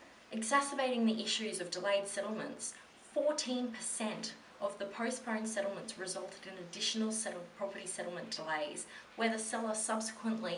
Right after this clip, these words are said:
had to delay another property settlement until funds were received, creating a knock-on effect. Delays in settlement have been for a number of reasons. The amount is incorrect, the contract details are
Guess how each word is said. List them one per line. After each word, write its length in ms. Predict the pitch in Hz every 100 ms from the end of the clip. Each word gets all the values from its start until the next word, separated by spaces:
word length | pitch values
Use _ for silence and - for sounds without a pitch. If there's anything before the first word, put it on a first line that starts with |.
| 220
had 160 | 220
to 200 | 220 214
delay 280 | 196 190 185 - 202
another 260 | 208 226 233 -
property 320 | 196 180 180
settlement 400 | - 151 170 220 - - - 214
until 360 | 226 - 247
funds 380 | 226 196 190 -
were 100 | 180
received, 560 | 180 - 180 - - - -
creating 440 | - 240 226 220
a 100 | 214
knock-on 360 | 202 196 196 175
effect. 600 | 175 170 160 - - - - - - - - - - - - - -
Delays 400 | 226 240 269 277
in 80 | 269
settlement 480 | - 214 220 226 226
have 260 | 220 196
been 300 | 202 202 202 220
for 180 | 208
a 140 | 202 208
number 260 | 220 220
of 220 | 190 185 175
reasons. 680 | 156 165 - - - - -
The 140 | 180
amount 400 | 180 226 240 226
is 100 | 220
incorrect, 960 | 220 220 - 226 214 214 - - - -
the 80 |
contract 500 | 196 233 220 220 202
details 540 | 226 214 190 190 190 202
are 140 | 185